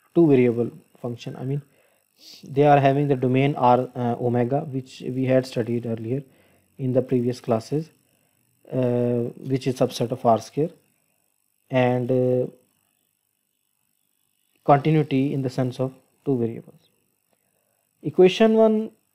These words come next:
if, uh, has the form given by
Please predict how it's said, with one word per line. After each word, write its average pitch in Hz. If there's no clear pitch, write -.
if, 190
uh, 165
has 147
the 143
form 131
given 123
by 120